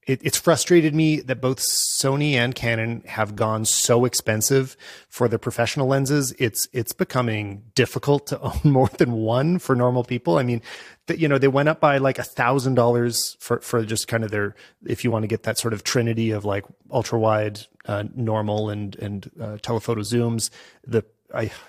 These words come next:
you're spending thousands more to get all three of them. Um, and the quality has gone up as well. They are much better, but they're also bigger. So it's not, uh, I don't know. We're in a little bit of a weird place f-, for them specifically.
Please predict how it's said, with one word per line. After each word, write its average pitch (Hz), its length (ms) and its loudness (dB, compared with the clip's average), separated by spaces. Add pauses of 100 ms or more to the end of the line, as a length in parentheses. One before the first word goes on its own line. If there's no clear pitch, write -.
you're 127 120 4
spending 123 440 0
thousands 131 920 2
more 113 400 2
to - 140 -12
get 101 240 -4
all 101 140 -2
three 104 260 -4
of 104 80 -2
them. 104 200 -4 (380)
Um, 110 480 0 (300)
and 120 540 2
the 117 160 -2
quality 185 440 6
has 143 100 6
gone 127 200 4
up 127 140 0
as 113 100 0
well. 107 240 2
They 123 120 0
are 120 80 2
much 113 260 -4
better, 110 500 0
but 123 120 -2
they're 127 80 6
also 123 160 2
bigger. 113 640 0 (240)
So 156 160 8
it's 151 120 2
not, 170 320 4 (140)
uh, 73 540 2
I 147 100 0
don't 180 140 4
know. 160 80 6
We're 123 160 6
in 156 180 2
a 160 80 0
little 156 220 4
bit 175 80 4
of 143 80 0
a 143 60 4
weird 123 280 4
place - 500 -2
f-, - 280 -20
for - 200 2
them 117 240 4
specifically. 156 720 -2